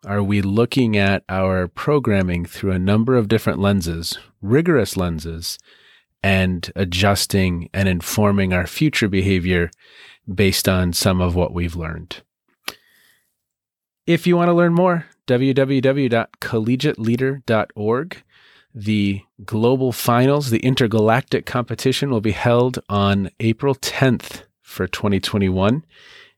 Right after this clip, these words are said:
And as I said before, I think we'll have the winning team on to just get some of their reflections. Maybe we'll record that reflection time that they have together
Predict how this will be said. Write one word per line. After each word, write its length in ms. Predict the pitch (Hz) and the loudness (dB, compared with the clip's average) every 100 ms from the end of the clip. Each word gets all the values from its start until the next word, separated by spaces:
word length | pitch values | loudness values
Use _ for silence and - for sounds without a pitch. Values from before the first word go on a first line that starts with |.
| _ - | _ -2
And 720 | 95 95 95 92 92 - - _ _ _ _ _ - - _ _ _ | 0 2 2 0 -2 -4 -4 _ _ _ _ _ -18 -18 _ _ _
as 160 | 120 143 | 0 2
I 80 | 147 | 2
said 280 | - 151 | 2 2
before, 400 | 151 139 - 147 | 2 0 0 0
I 60 | 127 | 0
think 380 | - 165 180 - | 0 -2 -2 -4
we'll 140 | 180 | -4
have 400 | 135 131 127 135 | 0 0 0 0
the 100 | 113 | -2
winning 300 | 101 107 117 | 0 2 0
team 360 | 120 - 120 104 | -2 0 0 2
on 260 | 95 101 101 | 2 0 -2
to 120 | 95 | -6
just 240 | 90 - | -6 -4
get 160 | 104 - | -2 -2
some 220 | - 110 | 0 2
of 160 | 95 87 | 2 2
their 360 | 104 110 95 - | 4 4 0 -4
reflections. 760 | 85 90 92 85 - - 78 90 | -10 -6 -4 -4 -4 -8 -12 -4
Maybe 460 | 98 123 127 110 - - - - - | 0 2 2 0 -2 -18 -20 -18 -6
we'll 260 | 104 107 | 0 0
record 640 | 101 101 - - 143 135 | 0 -2 -2 2 2 2
that 260 | 95 101 95 | 2 0 0
reflection 800 | 87 - 107 95 - 92 87 85 | -2 -2 -2 -2 -4 -4 -4 -8
time 320 | - 101 95 | -2 0 0
that 140 | 90 | -2
they 160 | - 92 | -2 0
have 240 | 92 90 | 0 -2
together 520 | - 95 98 90 85 | -4 -2 0 0 -4